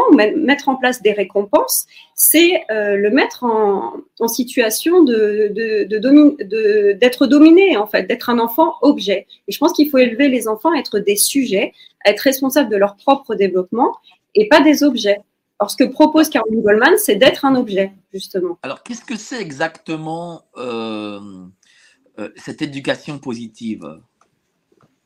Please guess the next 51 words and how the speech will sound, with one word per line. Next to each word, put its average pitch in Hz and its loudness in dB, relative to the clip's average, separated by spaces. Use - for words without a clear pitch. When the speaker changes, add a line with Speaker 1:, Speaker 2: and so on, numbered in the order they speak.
Speaker 1:
Alors, 233 4
bah, 165 6
l'éducation 285 6
positive, 240 0
il 202 -6
y 233 2
a 247 6
un 220 4
cadre, 226 2
euh, 185 0
mais 233 2
par 208 0
contre, 381 0
on 214 2
va 214 4
faire 226 -2
en 214 2
sorte 262 0
de 190 2
ne 196 2
pas 202 0
crier 233 -4
sur 196 -4
l'enfant, 262 0
de 214 2
ne 226 2
pas 247 4
le 208 4
punir, 262 2
de 214 2
ne 214 0
pas 233 0
le 214 0
dominer, 196 2
mais 214 6
on 214 4
va 247 4
pouvoir 294 4
lui 247 4
expliquer 285 2
pourquoi 233 -2
on 196 0
pose 202 -4
un 196 0
cadre 190 -4
et 208 4
on 214 4
va 233 2
lui 233 0
dire 220 0
non 330 4